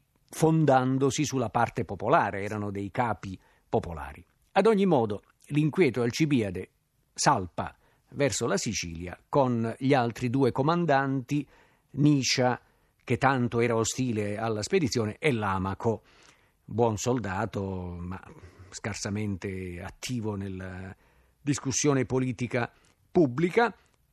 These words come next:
Poco dopo che Alcibiade è partito, viene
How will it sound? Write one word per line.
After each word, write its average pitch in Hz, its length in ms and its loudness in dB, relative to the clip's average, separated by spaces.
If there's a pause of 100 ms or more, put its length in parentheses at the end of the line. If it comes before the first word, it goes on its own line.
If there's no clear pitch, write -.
(200)
Poco 143 360 2
dopo 113 400 2
che 104 160 -4
Alcibiade 123 680 0
è 160 40 -2
partito, 214 720 2 (880)
viene 120 480 2